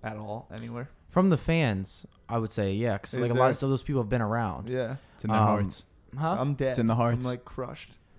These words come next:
Speaker 1: The Metro Stars were everything.
Speaker 2: Hey, w-, we're all around the same era.
Speaker 1: Yeah.
Speaker 2: Um, but I, I just think it's people that go back that far. You gotta also think, how many people are new fans?
Speaker 1: Yeah.
Speaker 2: Way more are
Speaker 1: Yeah.
Speaker 2: gonna be newer fans coming into the game
Speaker 1: Mm-hmm.
Speaker 2: now or being introduced, like we were talking about with fifa,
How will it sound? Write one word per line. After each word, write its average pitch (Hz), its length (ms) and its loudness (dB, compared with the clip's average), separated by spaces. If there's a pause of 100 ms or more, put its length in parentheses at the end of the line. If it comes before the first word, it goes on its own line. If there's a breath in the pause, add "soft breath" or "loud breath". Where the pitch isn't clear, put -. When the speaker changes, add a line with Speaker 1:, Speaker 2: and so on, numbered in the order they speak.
Speaker 1:
The 139 60 -12
Metro 127 240 -12
Stars - 280 -16
were - 120 -14
everything. - 340 -14 (440 soft breath)
Speaker 2:
Hey, - 260 -10 (180)
w-, 117 180 -8
we're 175 180 6
all 233 200 10
around 170 180 6
the 151 80 2
same 151 240 0
era. 107 400 -2
Speaker 1:
Yeah. 143 420 -4
Speaker 2:
Um, 113 600 6 (280)
but 120 560 4 (300)
I, 139 140 4
I 139 80 6
just 147 220 -2
think 151 100 -2
it's 123 80 -2
people 139 180 -2
that 123 100 2
go 120 80 2
back 113 260 0
that 104 120 -2
far. 113 80 0
You 139 80 2
gotta 240 140 6
also 202 300 2
think, 120 460 -4
how 165 200 -2
many 185 240 2 (180)
people 151 240 -4
are 117 80 0
new 127 160 -2
fans? - 520 -14 (180)
Speaker 1:
Yeah. 131 280 -4
Speaker 2:
Way 135 220 0
more 120 560 0
are 139 280 4
Speaker 1:
Yeah. 101 60 -4
Speaker 2:
gonna 110 180 -2
be 107 340 -4
newer 113 340 -2
fans 107 400 -6
coming 107 300 -6
into 101 680 -6
the 104 100 -10
game 113 300 -2
Speaker 1:
Mm-hmm. 127 60 0
Speaker 2:
now 101 180 -4
or 101 40 -6
being 107 320 -6
introduced, 117 520 -8
like 98 120 -8
we 98 40 -8
were 101 80 -4
talking 101 180 -4
about 92 100 -4
with 92 140 -12
fifa, 101 400 -6